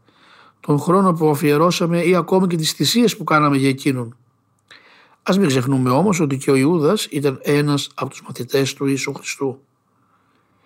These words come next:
Η αχαριστία, αγαπητοί ακροατές, και η αγνωμοσύνη, ε, δεν είναι απλά κακές συμπεριφορές και σημάδια των καιρών μας. Το να μην εκτιμάς σήμερα την αγάπη και την δοτικότητα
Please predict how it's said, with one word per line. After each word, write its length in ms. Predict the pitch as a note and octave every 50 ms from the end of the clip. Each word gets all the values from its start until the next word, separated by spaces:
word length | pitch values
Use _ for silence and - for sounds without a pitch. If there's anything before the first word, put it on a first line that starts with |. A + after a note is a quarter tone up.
| _ _ - - - - - - - - _ _ _
Η 120 | - C#3
αχαριστία, 600 | B2+ - - C3 A2+ A2 A2 - - G#3 A#3 B3+
αγαπητοί 400 | B3+ A3 G#3+ F3+ D#3+ C3 C#3 D#3+
ακροατές, 840 | D#3 C#3+ C3 C#3+ C3+ B2+ A#2+ - C#3+ C3 B2+ A2+ - - - - - _ _ _ _ _
και 160 | _ - D3
η 60 | C#3+
αγνωμοσύνη, 880 | C#3 B2 B2+ B2+ C3 B2+ B2+ A2+ - - F#3 F#3 D#3+ C#3+ C3 A2+ - - _ _ - - - - - - _ _ -
ε, 80 | - C3
δεν 260 | A#2+ C3+ D3 E3 F#3+
είναι 200 | A#3+ B3+ C#4 C#4
απλά 320 | C4+ B3+ A3+ A#3+ A3 G#3
κακές 280 | F3+ F3+ D#3 E3 D#3 C#3
συμπεριφορές 760 | - D#3 C3+ C3+ C3+ C3 C3 B2 - C3 B2 A#2+ A#2+ A2 -
και 120 | - - C3+
σημάδια 360 | - - C3 C3+ C#3 C3+ B2+
των 160 | C3 C3 B2
καιρών 360 | B2 B2+ B2 B2 A#2+ A#2+ A#2
μας. 360 | G#2+ G#2 G#2 - - - - - _ _ _ _ _ _ _ _ _ _ _ _ _ _ _ _ _ _ _ _ _ _ _ _
Το 120 | - F3 D3+
να 120 | D#3 E3+
μην 120 | G3+ B3
εκτιμάς 460 | C#4 A#3 - - G3+ G3 G#3+ G#3 F3+ -
σήμερα 560 | - - A3 G3+ G3 F#3+ F3 D3+ C#3 - - _ _ _ _ _ _ _ _ _ _ _ _ _ _ _ _ _ _ _ _ _ _ _
την 180 | - E3 D#3+ D#3+
αγάπη 440 | D3 C3+ D3+ F#3 G#3+ A3 G3+ G3
και 80 | E3 -
την 140 | - - D#3+
δοτικότητα 800 | D3+ C#3+ C#3+ C3+ - G3 G3 F#3 F#3 E3 D#3+ D3 C3 - -